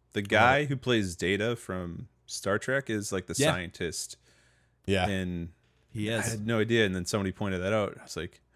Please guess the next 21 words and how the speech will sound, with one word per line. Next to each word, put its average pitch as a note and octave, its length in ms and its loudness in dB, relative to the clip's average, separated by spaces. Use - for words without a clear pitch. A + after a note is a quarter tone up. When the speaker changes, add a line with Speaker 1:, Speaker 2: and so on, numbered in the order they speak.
Speaker 3:
And A#2 80 2
now A2 100 6
that's G#2 160 4
all F#2+ 100 4
you F#2 60 4
can E2 140 0
see. G#2+ 180 2
Like, D#2 200 2
he, - 80 -2
Speaker 1:
and A#2 100 4
that A2 100 8
was A2+ 80 2
the A2 60 4
Speaker 3:
he's G#2 100 6
Speaker 1:
scariest G#2+ 420 4
thing G#2+ 160 2
I've G2+ 120 -4
ever G#2+ 260 0
encountered. G#2 520 -4
Speaker 3:
<laughs> G#3 120 12
Speaker 2:
Uh, C3 360 2